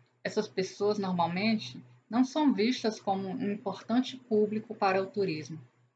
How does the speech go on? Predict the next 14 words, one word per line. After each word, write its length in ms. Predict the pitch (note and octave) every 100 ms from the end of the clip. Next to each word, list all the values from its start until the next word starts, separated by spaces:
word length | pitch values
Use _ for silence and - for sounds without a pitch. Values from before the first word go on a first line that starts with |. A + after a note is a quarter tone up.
| _ _ _
que 80 | F#3+
tem 220 | F#3+ F#3+
como 260 | F#3 F#3 F3
alvo 320 | F3 E3+ F3
principal 640 | - C4+ - C4+ - G#3+
a 100 | G#3+
classe 340 | G#3+ G#3 G#3+ A3+
média. 460 | F#3+ D#3 E3 - _ _ _ _ _ _ _ _ F3
Vamos 300 | B3+ F4+ -
pensar 720 | C#4 A#3+ - G#3 G#3+ G3 -
em 120 | G#3
alguns 400 | G3+ G3 C4 C4
destinos 500 | C4 C4 - A3+ A3
nacionais, 840 | G#3+ G#3+ A3 F#3+ F3 F3+ F#3 -